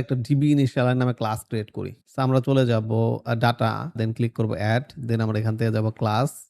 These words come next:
then আমরা লিখব ডিবি ইনিশিয়ালাইজার, ইনিশিয়ালাইজার। So এটা আমরা স্ট্যাটিক ক্লাস হিসেবে ডিক্লেয়ার করব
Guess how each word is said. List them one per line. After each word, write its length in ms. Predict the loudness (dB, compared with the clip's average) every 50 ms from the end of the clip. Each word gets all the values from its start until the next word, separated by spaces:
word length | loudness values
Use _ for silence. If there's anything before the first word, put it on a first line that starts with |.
| _ -8 -4
then 120 | -2 -2 -2 -2
আমরা 140 | -2 -4 -4 -4
লিখব 140 | -4 -4 -4 -6 -4 -4
ডিবি 160 | -4 -4 -2 -2 -4
ইনিশিয়ালাইজার, 720 | -4 -6 -6 -8 -10 -8 -8 -8 -8 -6 -6 -4 -4 -4 -6 -8 -10 -16 _ _ _ _ _ _ _ _ _ _ _ _ _ _ _ _ _ _ _ _ _ _ _ -10 -8
ইনিশিয়ালাইজার। 1900 | -6 -6 -4 -6 -6 -6 -8 -10 -14 -18 _ -10 -8 -6 -6 -6 -6 -8 -10 -12 -14 -14 -12 -10 -10 -10 -10 -10 -12 -14 -14 -18 -18 -14 -10 -10 -10 -10 -12 -16 -20 _ _ _
So 60 | -8 -6 -4
এটা 100 | -2 -2 0
আমরা 120 | 0 0 -2 -2
স্ট্যাটিক 260 | -4 -4 -4 -4 -2 0
ক্লাস 160 | -2 -2 -2 -4
হিসেবে 180 | -4 -2 0 0 2 0
ডিক্লেয়ার 240 | -2 -2 -2 -2 -2 -2
করব 120 | -2 -2